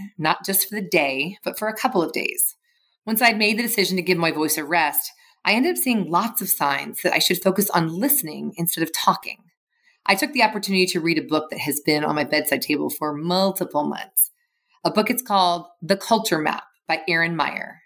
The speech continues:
that discusses successes in managing in cultural contexts across the globe. There's a story that she tells very early on in the book. You may have heard this, uh, anecdote as well.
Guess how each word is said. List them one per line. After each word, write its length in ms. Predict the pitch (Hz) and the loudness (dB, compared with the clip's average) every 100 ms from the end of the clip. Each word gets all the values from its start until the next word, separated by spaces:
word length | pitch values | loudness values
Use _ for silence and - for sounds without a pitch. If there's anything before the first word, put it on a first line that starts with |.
| _ - | _ -6
that 80 | |
discusses 580 | 160 - 170 165 160 147 | -2 2 2 2 0 0
successes 800 | 185 - - 247 - 151 156 - | 0 0 2 2 2 -2 -2 -2
in 160 | 175 175 | 0 0
managing 640 | 175 190 208 220 220 220 - | 2 2 2 0 0 -2 -4
in 140 | 165 160 | -4 -4
cultural 420 | - 220 - 254 | 0 0 0 -2
contexts 600 | 247 156 151 147 - - | 0 -2 0 0 0 -4
across 380 | - - 120 - - | -6 -2 0 0 -4
the 60 | |
globe. 280 | 123 113 127 _ _ _ - - - - | -10 -12 -14 _ _ _ -20 -20 -16 -2
There's 160 | 233 | -2
a 60 | 240 | 0
story 320 | - 320 320 | 0 2 2
that 140 | 240 - | 0 -4
she 100 | 202 | -4
tells 400 | - 160 160 160 | 2 2 2 0
very 200 | 196 190 | 0 2
early 240 | 180 180 | 2 2
on 160 | 156 151 | 2 -2
in 60 | |
the 40 | 147 | -4
book. 380 | - 170 - - - - _ | 0 0 -4 -20 -20 -20 _
You 140 | 226 254 | 0 2
may 160 | 233 | 4
have 140 | 208 190 | 2 0
heard 280 | 185 170 147 | 0 -2 0
this, 260 | 160 - | 0 2
uh, 160 | 156 - - | 2 0 0
anecdote 380 | 202 190 165 156 | 2 2 0 -4
as 160 | 151 | -2
well. 380 | 170 156 151 147 | 2 2 2 -4